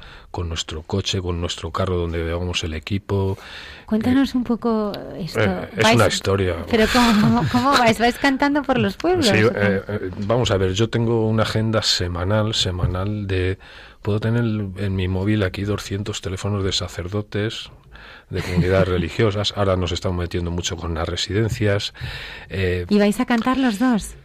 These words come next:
Speaker 1: Vamos a cantar. Mañana cantamos en Toledo a las cinco de la tarde en una residencia en Santa Casilda. Eh,
Speaker 2: ¿Pero y por qué hacéis eso? ¿Qué
Speaker 1: porque,
Speaker 2: os mueve?
Speaker 1: eh,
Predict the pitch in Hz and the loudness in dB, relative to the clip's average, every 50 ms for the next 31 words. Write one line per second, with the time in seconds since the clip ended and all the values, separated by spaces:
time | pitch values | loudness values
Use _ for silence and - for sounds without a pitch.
0 | - - - - - - 92 82 80 - 82 85 82 82 90 90 - 98 90 85 | -20 -20 -20 -14 -8 -6 -4 -4 -4 -4 -4 -4 -4 -4 -4 -4 -4 -2 -2 0
1 | 90 104 113 117 113 104 104 104 110 110 - - 101 95 - 98 98 107 120 120 | 2 2 2 2 2 2 0 0 0 0 0 -2 -2 -2 0 0 0 0 0 0
2 | 131 120 110 98 92 90 - - 104 98 92 95 92 87 90 92 - 113 110 104 | 2 2 2 2 2 0 0 -2 -2 -2 0 0 0 0 0 0 0 0 0 0
3 | 95 87 90 90 82 82 82 82 - - 85 80 78 76 - - 85 82 80 90 | 0 -2 -2 -2 -2 -2 -4 -4 -6 -6 -6 -6 -6 -6 -6 -4 -4 -4 -4 -4
4 | 85 82 85 85 85 82 - - 95 85 82 87 78 82 - - - - - - | -4 -4 -2 -4 -4 -2 -2 -2 -2 -2 -2 -4 -6 -6 -8 -16 -20 -20 -20 -20
5 | - - - 87 87 202 196 196 190 196 196 180 - 208 208 190 - 220 202 - | -12 -6 -2 0 2 4 4 2 2 0 -2 -2 -2 -4 -4 -4 -4 -6 -6 -4
6 | 226 220 - - 196 175 165 - - - _ _ - - - - - - - - | -6 -6 -6 -4 -4 -4 -4 -6 -12 -20 _ _ -20 -20 -20 -20 -20 -20 -20 -20
7 | - - - - - - - 214 208 196 143 208 202 208 208 202 196 185 170 151 | -20 -20 -20 -14 -8 -4 0 2 2 4 4 4 4 4 4 4 2 2 0 -2
8 | - - - 107 98 95 - | -6 -4 0 0 0 0 -2